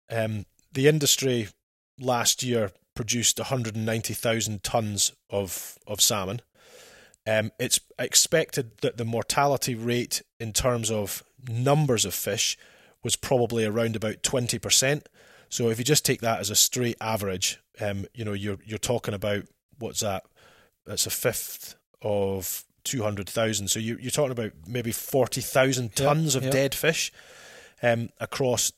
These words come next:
Speaker 1: two hundred farms. When you start to break down the numbers, it's massive. It's absolutely huge.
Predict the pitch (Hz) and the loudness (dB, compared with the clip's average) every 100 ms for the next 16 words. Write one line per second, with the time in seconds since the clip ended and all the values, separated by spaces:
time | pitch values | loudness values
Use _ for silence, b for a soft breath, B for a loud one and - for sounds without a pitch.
0 | - 151 123 127 110 - 127 120 107 98 | -4 0 0 0 -2 0 4 4 4 -2
1 | b b b b - 139 131 - 180 - | b b b b -4 2 4 6 4 4
2 | 147 143 131 120 131 131 110 - 127 - | 2 4 2 2 4 4 2 -2 -2 -2
3 | 113 113 131 120 - 87 101 131 135 - | -2 2 2 4 2 0 -2 0 2 2
4 | 123 120 104 - 139 110 | 2 -2 -4 -4 -2 -2